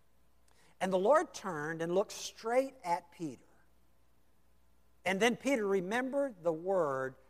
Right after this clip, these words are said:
that had been spoken to him. 'Before the rooster crows today,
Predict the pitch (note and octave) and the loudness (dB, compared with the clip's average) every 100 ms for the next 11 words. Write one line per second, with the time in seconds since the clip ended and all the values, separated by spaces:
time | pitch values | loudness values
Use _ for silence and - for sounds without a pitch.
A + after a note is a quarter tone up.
0 | _ D#3 D#3 D3+ - D#3 D#3+ C#3 - D#3+ | _ -4 -4 -6 -14 -2 -2 -2 -4 -2
1 | D#3+ D#3+ D3 - C#3 A2 G2+ - _ _ | -2 -4 -16 -12 -14 -14 -20 -20 _ _
2 | _ _ _ _ _ _ _ _ - _ | _ _ _ _ _ _ _ _ -20 _
3 | _ - C#3+ A3+ B3 G#3+ A3+ A#3 G3 - | _ -10 -4 4 6 6 4 4 -6 -6
4 | A3 D4 - D#3+ B2+ A#2 A2+ C3 | -4 -4 -6 -14 -10 -10 -10 -14